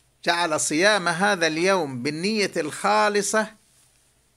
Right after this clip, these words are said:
كفارة لذنوب سنتين، كما جاء في الحديث الصحيح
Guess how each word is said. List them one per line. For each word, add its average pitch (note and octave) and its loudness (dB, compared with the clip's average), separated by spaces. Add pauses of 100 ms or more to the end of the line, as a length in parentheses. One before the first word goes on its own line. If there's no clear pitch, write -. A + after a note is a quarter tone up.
(720)
كفارة F#3 2
لذنوب D#3 0
سنتين، D3 0
كما C#3+ -2
جاء C#3+ 0
في C#3+ -6
الحديث D#3 -4
الصحيح F3+ 0